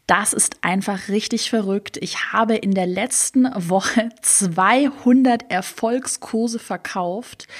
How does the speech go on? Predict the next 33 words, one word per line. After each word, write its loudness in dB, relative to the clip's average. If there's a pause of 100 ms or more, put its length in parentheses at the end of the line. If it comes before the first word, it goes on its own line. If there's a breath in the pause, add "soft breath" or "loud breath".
(340 loud breath)
Das -2
ist -2
doppelt 0
so 0
viel, 2
als 0
ich -4
eigentlich 2
so -6
als -4
höchstes -2
Ziel 2
anvisiert 0
hatte. -4
Also -4
hundert 4
Kursverkäufe, -2
das -2
wäre -2
schon 0
richtig 0
krass -4
für -6
mich -4
gewesen. 0 (400 loud breath)
Jetzt -2
sind 6
es 0
einfach -2
mal 2
knapp -2
zweihundert 2
Kurse. -4